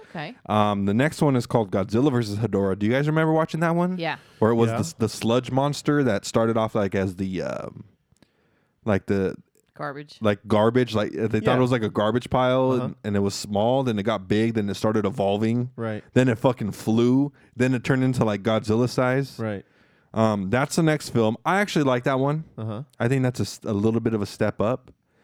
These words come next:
Speaker 2: But after that, Fu, we're on the downturn.
Speaker 3: Again?
Speaker 1: Mm.
Speaker 2: Yeah.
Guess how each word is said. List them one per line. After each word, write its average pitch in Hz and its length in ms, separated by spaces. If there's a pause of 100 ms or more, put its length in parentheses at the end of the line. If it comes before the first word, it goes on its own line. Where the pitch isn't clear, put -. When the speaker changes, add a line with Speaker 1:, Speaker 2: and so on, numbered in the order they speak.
(480)
Speaker 2:
But 101 160
after 147 400
that, 107 240
Fu, 92 460 (500)
we're 113 160
on 131 80
the 110 80
downturn. 104 720
Speaker 3:
Again? 165 960
Speaker 1:
Mm. 113 40
Speaker 2:
Yeah. 104 340